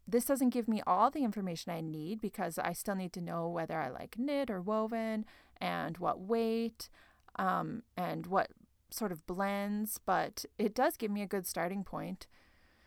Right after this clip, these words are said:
So I like to look in my closet at what my favorite pieces are and check out those fiber content labels. You do need to follow the pattern recommendations for your fabric. So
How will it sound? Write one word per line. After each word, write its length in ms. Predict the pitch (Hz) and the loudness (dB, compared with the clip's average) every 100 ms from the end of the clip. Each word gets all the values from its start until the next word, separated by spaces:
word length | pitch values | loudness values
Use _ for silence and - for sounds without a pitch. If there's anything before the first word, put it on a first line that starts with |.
| _ - | _ -4
So 500 | - 220 202 208 220 - | 4 6 6 6 4 4
I 100 | 208 | 6
like 220 | 233 233 | 4 0
to 440 | - 254 247 240 214 | 0 4 4 4 2
look 220 | 214 226 294 | 0 0 2
in 80 | |
my 120 | 311 277 | 2 2
closet 540 | 269 247 233 226 226 | 4 4 4 0 0
at 280 | 190 190 - | 2 2 0
what 240 | 180 202 202 | 0 0 0
my 160 | 190 | -4
favorite 600 | - 214 226 247 247 - 226 - | -2 0 2 0 -2 -6 -14 -16
pieces 380 | - 233 226 214 | -2 0 0 0
are 420 | 208 190 190 196 208 | 0 2 0 -2 -4
and 120 | 190 | -4
check 220 | - 214 | -2 0
out 120 | 208 196 | 0 -2
those 160 | 180 | -4
fiber 280 | - 170 156 | -2 -2 -2
content 800 | - 170 - - 208 - - - - | -6 -6 -6 -8 -10 -14 -16 -16 -10
labels. 540 | 180 185 113 - - - - - _ _ _ _ _ - - | -8 -6 -8 -8 -12 -14 -20 -20 _ _ _ _ _ -20 0
You 260 | 220 247 202 | 4 4 2
do 320 | - 240 269 294 | 0 0 2 4
need 260 | 254 240 | 4 4
to 60 | 233 | 2
follow 480 | - 180 185 190 190 | 2 2 4 2 0
the 100 | 190 | -4
pattern 440 | - 156 151 180 | -2 -2 -2 0
recommendations 840 | 190 190 208 202 202 208 220 220 - | -2 0 -2 0 -2 0 0 -2 -6
for 240 | - 170 170 | -4 -4 -2
your 140 | 208 | -2
fabric. 580 | 214 202 208 254 302 - - - - | 0 0 0 -2 -4 -14 -20 -20 -6
So 400 | - 202 190 | 6 6 6